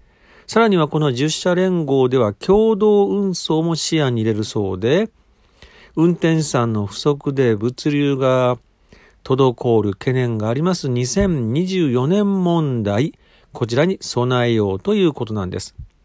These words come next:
さて、物流の二千二十四年問題、これはもう十年近く前からお話がありまして、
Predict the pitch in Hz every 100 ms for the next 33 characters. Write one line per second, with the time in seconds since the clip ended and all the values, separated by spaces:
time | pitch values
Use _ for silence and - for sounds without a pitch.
0 | _ _ _ _ _ _ _ _ - -
1 | - - - - 180 143 135 151 214 220
2 | 214 196 165 147 196 170 180 185 143 127
3 | 156 180 185 175 120 98 - 143 202 208
4 | 196 208 147 139 160 165 _ _ _ 117
5 | 143 208 220 214 208 180 - 202 185 170
6 | 147 151 151 131 123 107 175 175 123 110
7 | 120 123 123 - 117 123 127 127 127 -
8 | - _ - 147 104